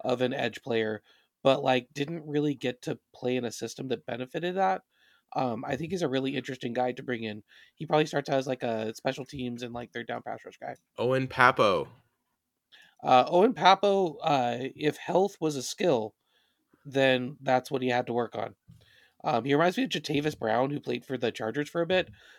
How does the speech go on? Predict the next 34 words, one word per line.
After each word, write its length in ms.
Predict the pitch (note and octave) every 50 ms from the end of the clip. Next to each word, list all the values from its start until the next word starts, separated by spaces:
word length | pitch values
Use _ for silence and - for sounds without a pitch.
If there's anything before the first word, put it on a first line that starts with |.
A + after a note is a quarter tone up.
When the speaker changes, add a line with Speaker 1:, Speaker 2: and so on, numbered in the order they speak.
| _ _ -
Speaker 1:
um, 160 | - B2 A2+
who 100 | A#2 C3+
got 260 | B2+ C#3+ C#3+ C3 - -
injured 360 | - D#3 E3 D#3 D#3 C#3+ C3
because 200 | D3 - C3 B2
he 80 | B2+
was 120 | B2+ B2+ B2
so 100 | B2+ A#2+
small. 400 | - - D#3 D3 C3 A2 A#2 - _ _ _ _ _ _ _ _
But, 220 | C#3+ C3+ C3 -
like, 180 | D3 C3 B2+ -
he's 120 | - B2
a 40 | C3+
plus 220 | - - D#3 D3+
special 280 | D3+ - C#3+ C#3 C#3+ D#3+
teamers. 360 | - C#3+ C3+ C3+ C3+ C3+ B2+
His 120 | - D3+ C#3+
athletic 360 | C#3 B2 C#3 D#3 E3+ F3+ D3+
testing 320 | E3+ C#3 - - C3+ B2+
is 180 | C3+ C3 A#2 A2
nuts. 640 | G#2+ G#2+ A2 A2 A#2 B2+ A2+ _ - - - - _ _ _ _ _ _ _ _
Um, 240 | - C3 A#2 G#2+ A#2
he's 120 | B2+ B2
really 200 | C3+ E3 F3 F#3
effective 580 | D#3+ C#3 - C#3 C3 B2+ - A#2 A2+ A2 G#2 - _ _ _ _ _ _ _
for, 80 | -
like, 180 | B2+ B2 A2+ -
the 60 | -
two 160 | B2+ - C#3+
hundred 220 | B2+ B2 A#2 A2+ -
snaps 300 | - B2 G#2+ G#2+ - -
you 60 | A2
get 100 | A2 G2+
him. 100 | G2+ F#2+